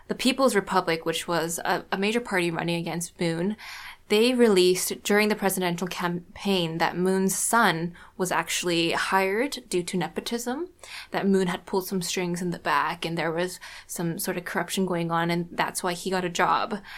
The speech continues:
Um, recently, it's been proven that this has been fabricated by a member of the People's Party. So I think that really attests to show that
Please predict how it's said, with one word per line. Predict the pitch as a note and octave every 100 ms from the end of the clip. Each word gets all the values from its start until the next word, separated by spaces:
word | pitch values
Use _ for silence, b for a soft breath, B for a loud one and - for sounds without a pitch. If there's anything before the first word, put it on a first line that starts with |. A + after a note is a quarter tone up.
| B B -
Um, | F3+ F3 F3
recently, | F#3+ A3 A3 A#3 F#3+ F3 F3
it's | E3 - G3 F#3+
been | - F#3
proven | F3 G3+ F#3 F3
that | E3 -
this | E3+
has | F3
been | E3+ E3+
fabricated | F3 F#3 G3 - A3 A3 C#4+ - B B -
by | F3+
a |
member | E3+ E3+ E3+
of | E3+
the |
People's | F3 F3+ F3 F#3+
Party. | - G#3+ G#3+ D4 - _ _ - - - - - B B B B
So | -
I | A3
think | C4 C4
that | G#3+ G3
really | G3+ F#3
attests | F#3 G3+ G3 - - -
to | G3
show | - F#3+ E3 E3+ E3+ B -
that | - - - -